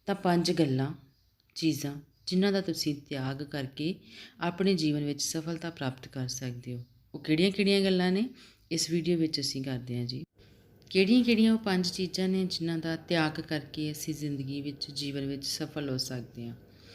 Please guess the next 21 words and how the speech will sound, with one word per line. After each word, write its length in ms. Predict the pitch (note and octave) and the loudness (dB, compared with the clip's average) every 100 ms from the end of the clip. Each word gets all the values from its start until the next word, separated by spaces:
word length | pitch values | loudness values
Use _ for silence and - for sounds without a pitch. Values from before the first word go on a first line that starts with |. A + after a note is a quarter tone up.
| - - - - | -12 -12 -12 -2
ਆਓ 160 | F3 | 0
ਕਰਦੇ 340 | F3+ F3 D3 D3+ | 2 0 0 0
ਹਾਂ 60 | |
ਜੀ। 180 | D3 D3+ | 0 0
ਨੰਬਰ 320 | D3+ C#3+ D3 | 0 0 0
ਇੱਕ 220 | E3 E3 F3 | 0 0 -2
ਹੈ, 160 | F3 F#3+ - - - - - - | -4 -6 -14 -20 -20 -20 -20 -8
ਲੋਕ 560 | D3+ D3+ D3 C#3 C#3 - - - | -2 0 0 -4 -8 -18 -20 -18
ਕੀ 200 | - F#3 | -2 0
ਕਹਿਣਗੇ। 540 | F#3 F#3 C3+ C3 C3 B2 - - - - - - - - - - - - - - - - - - - | 0 -2 -4 -2 -4 -6 -14 -20 -20 -20 -20 -20 -20 -20 -20 -20 -20 -20 -20 -20 -20 -20 -20 -20 -16
ਠੀਕ 220 | - D#3+ | -10 -4
ਹੈ, 80 | F#3 | -2
ਸਭ 160 | F3+ F3+ | 0 -2
ਤੋਂ 160 | F#3 | 0
ਪਹਿਲਾਂ 280 | F3+ E3+ E3 | 0 2 2
ਲੋਕਾਂ 400 | D#3 D3+ - F#3+ | 2 0 0 2
ਦੀ 100 | F3+ | 4
ਪਰਵਾਹ 380 | F3+ D3+ C#3 C#3 | 2 0 -2 -6
ਕਰਨੀ 300 | C#3 C3+ C3+ | -6 -8 -6
ਛੱਡ 260 | C3 B2+ A#2 - | -6 -6 -8 -10
ਦਿਓ। 140 | A#2+ | -12